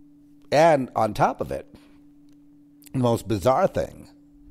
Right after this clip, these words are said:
is the world isn't even real. You know, there is no reality here.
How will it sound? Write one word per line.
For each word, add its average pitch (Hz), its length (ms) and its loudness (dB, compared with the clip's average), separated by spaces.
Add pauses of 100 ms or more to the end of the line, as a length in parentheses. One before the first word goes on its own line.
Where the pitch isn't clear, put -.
(540)
is 110 120 0
the 117 80 0
world 143 240 4
isn't 117 180 -4
even 120 180 -4
real. 214 340 -8 (2750)
You 107 120 -6
know, 104 160 0
there 113 140 2
is 160 160 2
no 160 140 2
reality 90 520 0
here. 67 280 -8